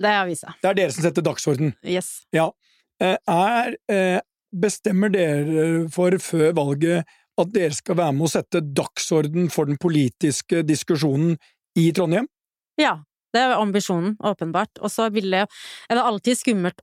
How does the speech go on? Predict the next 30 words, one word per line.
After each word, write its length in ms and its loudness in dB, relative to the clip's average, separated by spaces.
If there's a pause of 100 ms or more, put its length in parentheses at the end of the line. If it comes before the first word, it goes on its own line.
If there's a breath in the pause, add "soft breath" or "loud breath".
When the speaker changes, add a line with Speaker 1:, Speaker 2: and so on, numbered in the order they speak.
Speaker 1:
å 80 2 (800)
ha 240 -4
f-, 160 -18 (160)
for 80 0
mye 400 4
ressurser, 560 -2 (240)
altså 180 -2
for 140 -4
mange 240 0
journalister 400 0
bundet 400 0
opp 240 -2
i 0 -
planlagte 640 -2
prosjekt. 560 -4 (680 loud breath)
For 160 -4
plutselig 320 -2
så 140 -6
kommer 180 -2
det 80 0
en 80 0
helt 240 0
annen 160 0
sak 380 -2
fra 100 0
sidelinja, 640 0 (420 loud breath)
og 80 0
så 80 0
blir 240 2
vi 140 4